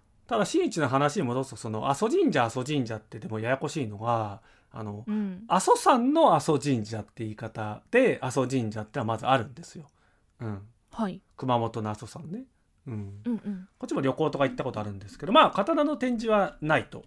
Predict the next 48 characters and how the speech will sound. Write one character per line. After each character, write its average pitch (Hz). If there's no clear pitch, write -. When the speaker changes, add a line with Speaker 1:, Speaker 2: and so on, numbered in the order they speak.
Speaker 1:
思 127
っ 113
て -
い -
た 190
だ 113
け -
れ 143
ば 123
で 131
す -
ね。 185
う 123
ん。 95
Speaker 2:
あ、 -
こ -
っ -
ち 415
は 320
な 311
い 294
ん 196
で 170
す -
ね、 170
Speaker 1:
な 147
い、 107
Speaker 2:
刀 107
の 95
展 175
示 -
は。 -
Speaker 1:
な 226
い、 -
な 123
い。 -
Speaker 2:
は 107
い 101
は 101
い 104
は -
い。 -
Speaker 1:
う -
ん。 -
そ 120
う -
そ -
う -